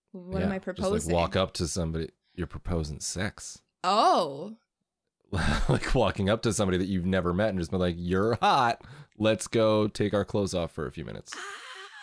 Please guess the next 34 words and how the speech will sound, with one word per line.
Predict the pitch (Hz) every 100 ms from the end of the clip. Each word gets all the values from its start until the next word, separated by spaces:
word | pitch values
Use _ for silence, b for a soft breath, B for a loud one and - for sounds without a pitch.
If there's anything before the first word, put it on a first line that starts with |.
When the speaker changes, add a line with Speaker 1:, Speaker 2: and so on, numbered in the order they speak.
| B B B B B B B 226
Speaker 1:
I've | 202
had, | 247 427
like, | 339 208
a |
one | 180 190
night | 170 147
stand | 185 202 226
where, | 175
like, | 165 165
I | 170
met | 170 175
them | 190
that | 175 151
day | 147 170 190
and | 160
just, | 151 -
like, | 151 147
we | 151 147 151 -
went | 147 139
back | 139 151 185
and | 139
had | 135 -
sex. | 156 180 170 202 - - _ _ _ _ _ - _
Speaker 2:
But | - 117
you | 113 151
didn't | 143 117
just | 95
walk | 85 98 92
up | 98
to |
them | 90 90
and |
be | 87
like, | 85 82 80